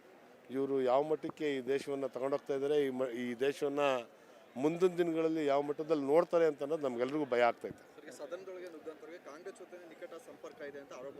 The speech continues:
Speaker 2: ಮಾಡ್ತಾ ಇದ್ದಾರೆ ಬಿ ಜೆ ಪಿ.
Speaker 1: ಅದನ್ನ ಸಾಬೀತು ಮಾಡ್ಲಿ ಅವರು. ಕಾಂಗ್ರೆಸ್ನವರಾರು ಆಗ್ಲಿ, ಬೇರೆ ಪಕ್ಷದವರಾರು ಆಗ್ಲಿ, ಬಿ ಜೆ ಪಿ ಅವರಾರು ಆಗ್ಲಿ, ಯಾರು ಸಂಸದರುಗಳು ಅದಕ್ಕೆ ಸಪೋರ್ಟ್ ಮಾಡಿದರೆ ಅವ್ರನ್ನ ಸಸ್ಪೆಂಡ್ ಮಾಡ್ಲಿ.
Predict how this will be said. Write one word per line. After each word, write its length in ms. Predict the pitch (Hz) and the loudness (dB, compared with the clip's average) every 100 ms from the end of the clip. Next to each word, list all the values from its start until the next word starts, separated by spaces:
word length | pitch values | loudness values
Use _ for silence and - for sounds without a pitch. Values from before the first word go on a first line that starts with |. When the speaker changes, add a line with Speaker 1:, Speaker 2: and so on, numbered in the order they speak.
| 135 | -16
Speaker 2:
ಮಾಡ್ತಾ 200 | 120 123 | -16 -16
ಇದ್ದಾರೆ 180 | 117 - | -16 -16
ಬಿ 240 | - 117 | -18 -20
ಜೆ 180 | 107 - | -20 -20
ಪಿ. 720 | - - - - - - - | -20 -20 -20 -20 -18 -16 -6
Speaker 1:
ಅದನ್ನ 180 | 165 208 | -4 -2
ಸಾಬೀತು 420 | 180 185 220 208 | 6 6 6 4
ಮಾಡ್ಲಿ 260 | 208 208 180 | 4 4 6
ಅವರು. 600 | 147 156 220 160 101 - - - - - - - - - - - - - - - - - - - - - | 6 6 6 4 2 -8 -20 -20 -20 -16 -16 -16 -20 -20 -20 -20 -20 -18 -16 -18 -20 -20 -20 -20 -14 0
ಕಾಂಗ್ರೆಸ್ನವರಾರು 840 | 131 170 190 196 190 185 180 175 | 4 6 6 4 6 6 8 8
ಆಗ್ಲಿ, 600 | 165 160 180 185 190 190 | 6 4 4 6 6 4
ಬೇರೆ 320 | 156 160 185 | 4 4 4
ಪಕ್ಷದವರಾರು 600 | 180 175 - 170 165 156 | 4 0 0 4 6 6
ಆಗ್ಲಿ, 240 | 151 147 185 135 | 2 0 -2 0
ಬಿ 140 | 160 | 4
ಜೆ 120 | 180 185 | 8 8
ಪಿ 120 | 180 | 8
ಅವರಾರು 280 | 165 156 147 | 6 6 4
ಆಗ್ಲಿ, 380 | 131 120 107 - - - - - 110 | 0 -4 -6 -12 -20 -20 -20 -20 -2
ಯಾರು 800 | 127 147 185 208 202 208 208 | 8 12 12 12 10 8 6
ಸಂಸದರುಗಳು 920 | 185 175 175 190 180 175 165 175 190 185 | 6 2 0 -6 -4 -4 -2 0 2 0
ಅದಕ್ಕೆ 680 | 160 - 175 170 160 156 147 143 | 0 -4 2 4 6 4 2 -6
ಸಪೋರ್ಟ್ 400 | - 131 190 170 | -4 4 4 4
ಮಾಡಿದರೆ 320 | 151 147 190 | 0 0 2
ಅವ್ರನ್ನ 360 | 180 170 180 175 | 2 2 0 -4
ಸಸ್ಪೆಂಡ್ 440 | 156 143 202 196 | -4 0 0 2
ಮಾಡ್ಲಿ. 380 | 185 160 123 | 2 2 -2